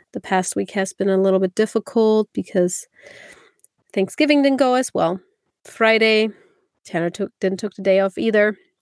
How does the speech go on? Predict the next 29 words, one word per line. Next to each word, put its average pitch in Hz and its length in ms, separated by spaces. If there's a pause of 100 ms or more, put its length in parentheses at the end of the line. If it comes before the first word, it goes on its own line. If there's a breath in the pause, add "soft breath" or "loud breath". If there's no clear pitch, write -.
(680)
I 220 160
had 220 260
to, 208 500 (960 soft breath)
um, 202 280
stay 208 280
home 214 260
as 208 160
well, 233 540
which 202 200
I 214 100
plan 202 360
to 202 160
get 180 260
some 208 220
work 277 320
done 226 380
and 196 220
really 190 220
be, 196 500 (160)
like, - 300 (320)
ahead 202 340
of 202 160 (360)
the 196 120
holiday 208 520
shopping 214 520
and 208 80
all 208 260
that, 214 380
and 185 280